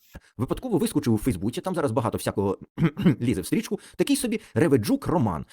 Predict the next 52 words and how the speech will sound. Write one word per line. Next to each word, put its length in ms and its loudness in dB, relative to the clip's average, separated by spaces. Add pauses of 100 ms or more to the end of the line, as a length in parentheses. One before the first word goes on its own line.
(100)
Не 100 4
знаю, 280 0
хто 340 0
він 180 -4
і 80 -2
що, 260 -4 (120)
але 140 4
він 120 -2
поширює 400 0
відео 340 0
з 60 -6
виступом 420 -2
Залужного 440 -2 (180)
на 120 0
Г 120 2
плюс 200 -2
Г 220 -4 (200)
від 120 2
третього 280 2
нуль 80 2
другого 180 0
двадцять 200 -2
другого 220 0
року, 220 0
де 100 2
той 140 0
говорить, 420 0 (120)
що 140 0
в 40 0
скупчення 360 -4
московських 440 -2
військ 200 -4
на 60 -4
нашому 280 -6
кордоні 480 0
є, 260 0 (220)
е, 80 0
на 80 -2
кордоні 300 0
є, 160 -2
а 60 0
панікувати 500 0
не 80 0
потрібно. 400 -2
Цікава 260 -2
ваша 180 -2
думка 160 -4
з 60 -10
цього 140 -4
приводу. 360 -8 (420)
Давайте 240 0
так. 300 -12